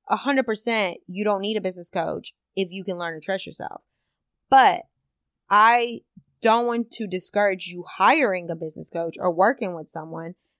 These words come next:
because sometimes it's good to have someone to bounce ideas off of. It's good to have someone that has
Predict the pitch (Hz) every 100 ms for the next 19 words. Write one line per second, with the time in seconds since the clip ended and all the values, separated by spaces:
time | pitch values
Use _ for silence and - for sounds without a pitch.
0 | - 233 254 277 277 277 254 202 - 202
1 | 208 202 - 196 180 185 180 - - 196
2 | 208 202 160 165 - 190 170 170 175 170
3 | 165 160 170 185 202 202 208 214 208 220
4 | - _ _ - 196 190 196 185 180 175
5 | 165 165 - 185 185 175 175 170 170 170
6 | 160 -